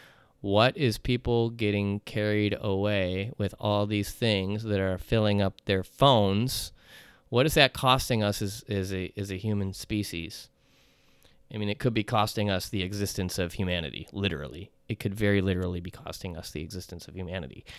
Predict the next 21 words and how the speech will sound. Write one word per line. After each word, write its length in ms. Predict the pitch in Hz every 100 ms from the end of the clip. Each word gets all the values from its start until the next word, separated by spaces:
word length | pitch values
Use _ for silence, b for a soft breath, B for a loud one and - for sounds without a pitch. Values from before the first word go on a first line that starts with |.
| B B B -
And 320 | 101 95 101
that's 280 | 110 110 -
why 200 | 104 98
I 80 |
think 180 | 101 101
it's 140 | 101 -
so 440 | 117 98 92 95
important 500 | - 95 - 101 98
for 200 | 90 95 87
us 200 | 98 -
to 320 | - 92 92 B B B
check 360 | - - 98 - -
ourselves 1040 | 95 90 - - 95 85 76 80 - - - - - _ _ _ _ _ _ - 135
and 360 | 92 92 90
come 300 | - 104 110
back 320 | 104 98 - -
to, 340 | 113 98 90 B B B B B _
um, 420 | 107 95 82 85 101 _ _ _ _ _ _ _ _ -
to, 500 | 110 95 90 85 - _ _ _
uh, 280 | 104 95 - - _ _ _ _ _ _ _
come 540 | - 123 123 117 113